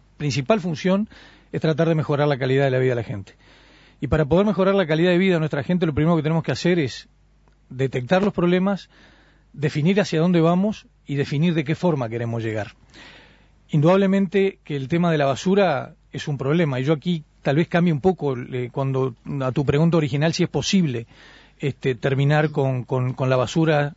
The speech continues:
y con clasificadores, le, le llamaríamos hoy, no hurgadores, en Montevideo, y yo digo que rotundamente sí.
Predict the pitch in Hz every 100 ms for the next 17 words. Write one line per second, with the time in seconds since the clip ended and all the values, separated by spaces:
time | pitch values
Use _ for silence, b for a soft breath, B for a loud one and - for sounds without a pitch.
0 | - 135 123 120 123 123 120 123 151 -
1 | - 50 50 165 151 143 165 208 185 127
2 | 120 120 123 127 127 151 143 127 156 147
3 | 147 135 131 147 156 139 - B B B
4 | 139 139 143 147 175 175 156 160 175 143
5 | 131 123 160 147 147 - 175